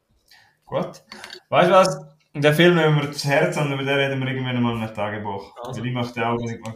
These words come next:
Speaker 2: Nehme ich den noch auf die Liste, dann.
Speaker 1: Wie?
Speaker 2: Ich nehme ihn gar nicht auf die Liste, in dem Fall.
Speaker 1: Nein, aber ich find's, über den möchte ich mal gerne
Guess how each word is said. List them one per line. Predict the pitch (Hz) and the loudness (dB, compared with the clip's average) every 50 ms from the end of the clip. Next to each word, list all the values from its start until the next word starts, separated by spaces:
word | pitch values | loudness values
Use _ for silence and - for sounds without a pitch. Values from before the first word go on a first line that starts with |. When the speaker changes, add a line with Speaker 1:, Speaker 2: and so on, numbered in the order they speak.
| - - | -6 -4
Speaker 2:
Nehme | 143 147 | -2 -2
ich | 156 - | -2 0
den | - 151 | -2 0
noch | 143 139 135 | 0 0 0
auf | 135 135 139 139 - | 0 -2 -4 -6 -6
die | 139 135 | -6 -4
Liste, | 117 113 113 - - 120 | -4 -4 -6 -6 -6 -4
dann. | 120 123 120 120 117 - - _ _ _ _ _ _ _ _ _ _ _ _ _ _ _ _ _ _ _ _ _ _ _ _ _ _ _ _ _ _ _ | -2 -2 0 -2 -4 -6 -12 _ _ _ _ _ _ _ _ _ _ _ _ _ _ _ _ _ _ _ _ _ _ _ _ _ _ _ _ _ _ _
Speaker 1:
Wie? | - 113 113 135 170 - - - - _ _ | -6 -2 0 0 0 -2 -4 -10 -20 _ _
Speaker 2:
Ich | - - | -16 -10
nehme | 139 135 131 | -8 -6 -4
ihn | 127 | 0
gar | - 131 131 | 4 4 6
nicht | 135 127 | 6 4
auf | 131 - | 2 -2
die | - 117 | -4 -6
Liste, | 117 117 - - | -6 -6 -6 -8
in | - 117 113 117 | -6 -4 -4 -4
dem | 117 | -4
Fall. | 113 104 107 110 110 - - - - - _ _ _ _ _ _ _ _ _ _ _ _ _ _ - | -4 -6 -6 -6 -8 -10 -12 -20 -20 -20 _ _ _ _ _ _ _ _ _ _ _ _ _ _ -6
Speaker 1:
Nein, | 117 117 131 165 190 208 202 | -2 2 4 6 6 6 6
aber | 185 175 - 170 | 6 4 4 2
ich | 175 175 | 2 2
find's, | 170 170 160 147 - - - - | 0 0 -2 -2 -4 -6 -8 -8
über | 143 135 139 | -8 -4 -2
den | 147 151 151 | -2 0 0
möchte | 156 151 - - 139 | 0 0 -2 -2 -4
ich | |
mal | 131 127 123 | -4 -4 -2
gerne | 123 131 135 143 147 147 139 143 - | -2 -2 -2 -2 -2 -4 -6 -6 -10